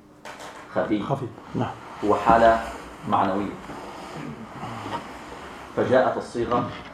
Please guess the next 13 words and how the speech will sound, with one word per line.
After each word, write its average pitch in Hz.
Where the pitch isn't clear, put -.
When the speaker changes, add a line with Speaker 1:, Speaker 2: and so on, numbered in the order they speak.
Speaker 1:
والإيجاب 110
والقبول 107
هو 117
تعبير 120
عن 107
داخل 143
الإنسان، 117
ويدل 135
على 101
ذلك 98
أن 101
تصرفات -
المكره 113